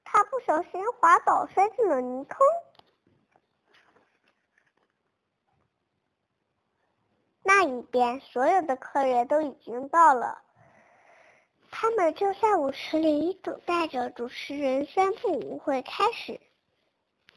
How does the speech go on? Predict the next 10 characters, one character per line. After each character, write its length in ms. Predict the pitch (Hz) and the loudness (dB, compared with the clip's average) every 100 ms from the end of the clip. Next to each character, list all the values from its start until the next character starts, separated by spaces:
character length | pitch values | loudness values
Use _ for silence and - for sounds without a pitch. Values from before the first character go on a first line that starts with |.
| _ _ _ - - - - - - | _ _ _ -18 -16 -18 -18 -18 -2
“安 180 | 349 381 | 0 0
博 260 | 269 247 | -2 -4
呢？” 260 | 254 294 320 - _ _ | 0 0 0 -4 _ _
苏 100 | 370 | -12
菲 180 | 403 427 | -6 0
亚 200 | 440 330 | 4 4
问 160 | 254 254 | 4 -4
詹 220 | - 247 | -6 -6
姆 60 | - | -10
士。 360 | - - 254 | -20 -12 -12